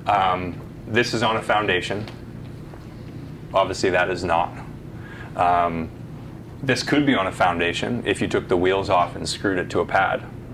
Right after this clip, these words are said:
Then you're on a foundation. Um, other common differences are this is built to R V recreational code,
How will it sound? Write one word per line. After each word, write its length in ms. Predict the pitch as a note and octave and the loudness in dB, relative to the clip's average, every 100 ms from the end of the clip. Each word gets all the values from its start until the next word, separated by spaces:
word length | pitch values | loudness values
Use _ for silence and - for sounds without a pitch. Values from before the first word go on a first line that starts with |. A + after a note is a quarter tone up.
| - - - | -14 -14 0
Then 120 | G#2+ | 2
you're 100 | G#2 | 4
on 100 | F#2+ | 4
a 40 | F2+ | 4
foundation. 640 | G2 F#2 A#2 B2 G#2 F#2 - - - - - - - - G2+ | 2 4 4 2 -2 -6 -10 -10 -10 -10 -12 -12 -12 -2 4
Um, 500 | G2 F2+ F2 F2 - - | 6 4 2 -2 -6 2
other 260 | C3+ C3+ B2 | 6 6 4
common 480 | C3 A2 G#2 F#2+ | 4 2 2 -2
differences 680 | G#2+ G#2 - F#2 - G2 F#2 | 0 2 2 -2 -2 0 0
are 440 | G2 F#2+ F2+ F2+ - - - - | 4 4 4 2 -2 -14 -12 -4
this 300 | G#2+ B2 B2+ | 2 4 4
is 120 | G#2+ | 0
built 360 | - A2 G#2+ - | 4 4 2 0
to 420 | A#2 G2+ G2 F#2+ - | 2 4 2 0 2
R 220 | A2+ G#2+ | 2 2
V 340 | F#2 G#2 A#2 A2 | 2 2 2 2
recreational 600 | - G2 G2 G2+ - C3 | 0 2 4 2 2 0
code, 360 | B2 C3+ D3 | 6 8 8